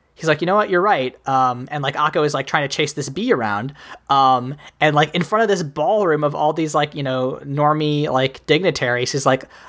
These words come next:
"Uh, listen, there's a witch here. Uh, she's gonna help us catch this, like, you know, dangerous bee. Um, but while she does that, let me play you The Flight of the Bumblebee on this piano," uh, which is, like,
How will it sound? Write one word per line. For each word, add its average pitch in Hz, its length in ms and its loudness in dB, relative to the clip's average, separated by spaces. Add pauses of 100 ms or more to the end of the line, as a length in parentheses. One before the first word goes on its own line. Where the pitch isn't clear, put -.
(120)
"Uh, 147 160 4
listen, 156 300 -2
there's 135 140 0
a 139 60 -2
witch 160 220 0
here. 214 400 0 (380)
Uh, 127 260 2
she's 147 200 -4
gonna 151 160 -2
help 156 180 0
us - 80 -12
catch 151 260 -2
this, 147 180 -4
like, 131 220 -2
you 127 60 -4
know, 123 80 -2
dangerous 139 420 -2
bee. 165 400 -4 (540)
Um, 117 600 4 (160)
but 135 520 -2
while 151 180 2
she 160 140 -6
does 240 220 0
that, 120 340 -2 (460)
let 170 120 2
me 254 100 2
play 127 220 0
you 117 380 -2
The 151 60 0
Flight 139 260 2
of 139 40 -4
the 143 60 0
Bumblebee 139 520 2
on 135 140 -4
this 143 120 -4
piano," 139 580 0 (280)
uh, 143 160 4
which 170 160 0
is, 202 120 4
like, 196 200 0